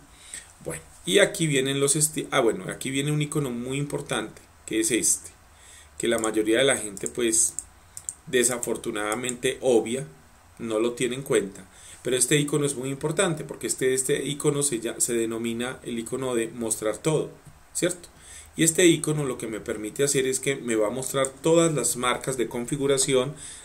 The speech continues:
del, del documento. Es muy importante tener siempre visibles las marcas de configuración del documento para uno saber precisamente eso, y valga la redundancia, cómo está configurado el documento.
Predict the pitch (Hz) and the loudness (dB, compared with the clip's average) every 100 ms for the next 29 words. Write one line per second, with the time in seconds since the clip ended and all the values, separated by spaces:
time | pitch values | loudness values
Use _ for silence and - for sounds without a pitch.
0 | - - 117 107 107 - 101 98 98 110 | -14 2 4 4 0 -2 0 0 -2 -2
1 | 151 165 - - - - - - 135 139 | 0 -2 -6 -18 -20 -20 -12 0 2 4
2 | 170 180 175 143 147 127 113 123 107 113 | 4 4 2 -2 0 -2 -2 -2 -2 0
3 | 110 - 147 135 139 139 139 147 117 104 | 0 2 2 2 2 2 2 0 0 -4
4 | 104 - - - - 110 113 127 - 151 | -8 -10 -20 -10 0 0 2 0 2 2
5 | 143 127 113 110 113 104 113 123 135 143 | 2 0 -2 0 0 0 0 -2 0 0
6 | 156 139 123 156 131 107 101 110 127 113 | 0 -2 -2 -2 0 0 0 0 4 4
7 | 117 - - - - 147 123 117 113 113 | 4 0 -16 -20 0 4 6 4 0 -2
8 | 110 131 120 101 143 120 95 107 123 127 | -2 2 4 4 2 2 0 2 2 4
9 | 139 139 127 110 127 135 - - - - | 4 4 2 2 -2 -4 -8 -18 -8 8
10 | 156 143 160 156 110 - 120 127 107 95 | 10 10 8 4 2 -2 -4 0 2 6
11 | 101 104 110 127 180 175 | 6 4 0 0 0 -2